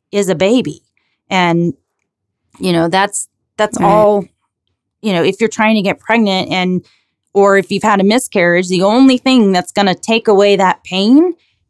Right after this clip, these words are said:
Speaker 1: is to have a baby that is healthy and in your arms. And other than that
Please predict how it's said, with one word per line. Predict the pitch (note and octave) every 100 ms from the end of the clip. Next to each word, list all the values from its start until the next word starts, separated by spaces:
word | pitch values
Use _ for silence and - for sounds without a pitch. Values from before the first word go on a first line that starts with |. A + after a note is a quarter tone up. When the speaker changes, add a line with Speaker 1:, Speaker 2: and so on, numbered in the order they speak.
| _
Speaker 1:
is | G#3+ G3 F#3+ - - _ _ -
to | A3
have | G3+ G3+ E3+
a | D#3
baby | E3+ D3+ - - -
that | F3+ -
is | E3+ E3+ - -
healthy | G3 F#3 G3 F3
and | E3
in | E3+ E3
your | E3
arms. | F3 D#3 C#3+ C#3 -
And | F3 D#3+ D#3 D#3 D3 _ _ _ _ _ _
other | F3+ G3 G#3+
than | G#3 F#3+
that | F3+ F#3+ B3+ C#4+